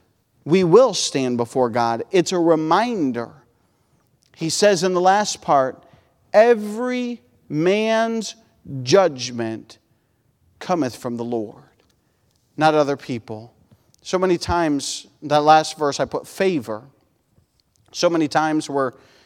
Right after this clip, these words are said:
seeking the approval of man. We're seeking to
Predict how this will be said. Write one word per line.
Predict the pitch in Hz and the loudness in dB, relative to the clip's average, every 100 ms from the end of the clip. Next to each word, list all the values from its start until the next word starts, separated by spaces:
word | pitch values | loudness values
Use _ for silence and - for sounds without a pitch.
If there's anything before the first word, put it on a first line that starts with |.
| _ | _
seeking | - 202 185 180 | -6 -6 -2 0
the | 156 | 0
approval | 147 196 208 135 120 | 0 -6 -6 -6 -6
of | 113 | -6
man. | 131 143 120 117 127 _ _ _ _ _ _ | -6 -6 -6 -10 -20 _ _ _ _ _ _
We're | - 151 | -8 -6
seeking | - 196 180 156 | -2 -2 0 -2
to | - 151 139 127 | 0 -2 -2 -4